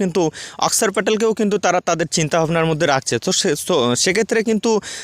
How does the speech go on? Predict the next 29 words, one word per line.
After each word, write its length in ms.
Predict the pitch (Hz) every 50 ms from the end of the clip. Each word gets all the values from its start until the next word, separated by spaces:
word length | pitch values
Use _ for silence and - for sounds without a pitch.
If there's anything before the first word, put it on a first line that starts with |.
| - -
তাদের 200 | 175 180 180 190 180 -
ক্যাপ্টেনশিপ 460 | 185 170 - - 208 202 - - 202 165 196
অপশন 220 | 190 - - 214 196 202
যদি 160 | 208 185 202 185 - - - - _ -
কেএল 200 | 160 190 208 208 202
রাহুল 180 | 208 202 214 220 208
হয়, 100 | 208 185 175
অবশ্যই 280 | 180 196 202 - 262 214 143
ভাইস 160 | 147 160 160 - -
ক্যাপ্টেন 240 | 185 - - 180 180 175
কিন্তু 160 | 170 180 196 180 156
অক্ষর 200 | - - 185 165
প্যাটেল 180 | 156 165 180 175 175
হতে 120 | 156 196 180 -
চলছে 180 | 196 190 - 226 202
এবং 140 | 190 226 190 131 - - - - - - - - _ _ - - 147
অক্ষর 220 | - - - 208 170
প্যাটেলও 280 | 175 185 165 196 208 214 185 185
যদি 140 | 180 170 180 -
ক্যাপ্টেন 280 | 175 156 - - 185 175 170
হয়, 100 | 202 220 -
তাহলে 220 | 160 151 147 165 165 143
কিন্তু 220 | 170 160 147 - 226 240 240 - - - - 151
এটাও 180 | 151 151 151 147 135
একটা 160 | - - 196 233 - - - - - _ _ _ _ _ _ _ _ _ _ -
ভাববার 300 | 120 131 127 120 151 139 127
বিষয় 200 | 135 127 147 135 131
হয়ে 120 | 139 165 175 -
থাকবে 200 | 127 123 104 110